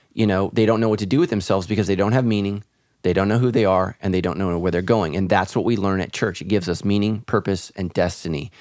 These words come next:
And those things are so important. Uh, and the beauty of Christianity is it's not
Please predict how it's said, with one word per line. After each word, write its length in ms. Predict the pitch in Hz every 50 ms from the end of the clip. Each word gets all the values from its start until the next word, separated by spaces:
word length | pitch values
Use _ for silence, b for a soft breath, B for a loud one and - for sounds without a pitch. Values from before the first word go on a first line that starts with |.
| B B
And 180 | B 101 95
those 180 | 101 104 107 -
things 240 | - 120 113 98 101
are 80 | 98
so 300 | 92 - - - 92 85
important. 580 | 82 90 90 - - 123 123 98 76 78 78 - b b b b b b
Uh, 220 | b 104 95 90 -
and 160 | 117 117 110
the 60 | 104 85
beauty 360 | - 95 117 139 165 160 123
of 120 | 101 -
Christianity 640 | - 117 - - - 101 110 143 165 143 107 95 90
is 180 | 98 95 - -
it's 220 | 107 95 - -
not 260 | 110 110 107 110 -